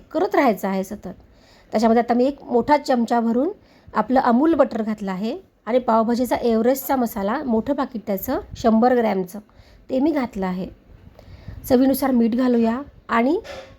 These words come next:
पावभाजी मसाल्यामध्ये already तिखट असतं, त्याच्यामुळे फक्त एक चमचाभरच तिखट मी घातलं आहे. पावभाजी करतानाची एक महत्त्वाची टिप म्हणजे पावभाजीमध्ये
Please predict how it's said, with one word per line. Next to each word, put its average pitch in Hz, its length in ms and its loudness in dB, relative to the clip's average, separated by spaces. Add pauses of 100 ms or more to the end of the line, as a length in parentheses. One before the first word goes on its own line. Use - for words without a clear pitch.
(260)
पावभाजी 240 360 4
मसाल्यामध्ये 254 580 -2
already 240 300 -2
तिखट 240 320 -4
असतं, 202 280 -6
त्याच्यामुळे 233 400 -2
फक्त 285 260 -6
एक 285 240 -2
चमचाभरच 247 640 0
तिखट 214 260 -4
मी 262 220 -2 (360)
घातलं 190 360 -2
आहे. 180 240 -4 (1400)
पावभाजी 262 380 4
करतानाची 254 600 -4
एक 233 240 -6
महत्त्वाची 233 420 -2
टिप 247 300 -4
म्हणजे 220 420 2 (360)
पावभाजीमध्ये 254 800 2